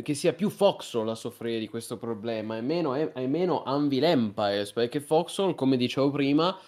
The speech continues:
parliamoci chiaro, lo devi giocare in gruppo, anche se tu dicevi: "Ci sono i gruppi di voice chat", sì, sì, va bene,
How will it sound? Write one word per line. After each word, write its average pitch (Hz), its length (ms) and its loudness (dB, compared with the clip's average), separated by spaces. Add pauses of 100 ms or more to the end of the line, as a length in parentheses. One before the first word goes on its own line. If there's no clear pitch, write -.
(160)
parliamoci 127 680 4
chiaro, 143 600 2 (200)
lo 123 220 6
devi 127 420 4
giocare 156 380 2
in 175 100 0
gruppo, 170 480 2
anche 143 320 2
se 135 120 -10
tu 139 100 -2
dicevi: 139 460 2
"Ci 135 120 -4
sono 156 340 2
i 147 280 4
gruppi 151 460 0
di 147 120 4
voice 147 320 2
chat", 151 400 4
sì, 151 240 -4
sì, 147 200 -2
va 123 140 2
bene, 131 460 2